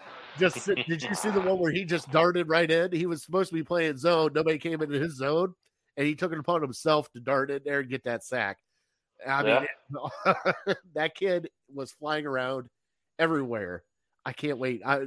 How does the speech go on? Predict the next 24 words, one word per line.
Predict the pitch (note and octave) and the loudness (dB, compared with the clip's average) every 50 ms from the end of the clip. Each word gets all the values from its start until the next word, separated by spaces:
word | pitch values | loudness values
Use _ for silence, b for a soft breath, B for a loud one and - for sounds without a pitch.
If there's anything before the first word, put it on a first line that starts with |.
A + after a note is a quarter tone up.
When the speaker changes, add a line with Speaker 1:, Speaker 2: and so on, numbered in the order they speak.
| C3 | -6
Speaker 1:
they, | C#3+ D3 D#3 D#3 C#3 | -2 -2 0 0 0
like, | C3+ D3 C#3+ - _ _ _ _ _ _ _ - | 0 -2 -2 -2 _ _ _ _ _ _ _ 4
our | D3+ D#3+ D#3 | 4 4 4
defense | C#3 D3+ F3 F3 D3+ - D3 C3+ A2+ - | 4 0 -4 -4 -2 -2 -4 -4 -4 -4
finally | - C#3+ C#3+ D3 D3 C#3+ C3 | -2 0 0 0 0 -2 -4
showed | A#2+ - D3 C#3+ C#3 C3 | -4 -2 0 0 2 4
up | C3+ C#3+ - | 2 2 0
and | C3 C3 | -2 -10
showed | A#2 - - D3 D3+ D#3 D3+ C#3+ | -8 -4 0 2 4 4 4 2
us | C3 A#2+ - - | -2 -4 -4 -4
what | C3+ C#3+ C#3+ B2+ | 0 0 0 2
our | A#2+ C3 C3 | 2 0 0
defense | A#2+ B2+ C#3 C3 - C3+ B2+ C3 | 0 -2 -6 -6 -6 -8 -10 -8
should | - - C#3+ D3 C3+ A2+ | -8 -2 -2 -2 -2 -2
look | B2 C3+ C3+ B2 _ - | -2 -4 -4 -4 _ -6
like. | G2+ G#2 G2 F#2+ F2+ _ - _ _ _ _ _ _ _ - | -6 -4 -4 -6 -8 _ -18 _ _ _ _ _ _ _ -4
And | - C3+ C#3 | -2 -2 0
granted, | C3+ D#3 F3 F3+ E3 D3+ C#3 C#3 | 2 2 4 4 4 2 0 0
yes, | C#3+ C#3+ A#2+ G#2+ - | 0 0 0 0 -2
that | - C#3+ C#3 C#3+ | 0 0 2 4
offensive | D3 D3+ D3 - D#3 A#2+ B2+ B2+ | 4 2 2 2 -2 -4 -4 -4
line | B2+ C#3 C#3+ D3+ | 0 0 0 0
is | D3+ C#3+ - | 0 -4 -4
horrible. | - B2+ A#2+ A#2 A2 A2+ A2+ A2+ - | -4 -4 -2 -2 -2 -2 -4 -4 -6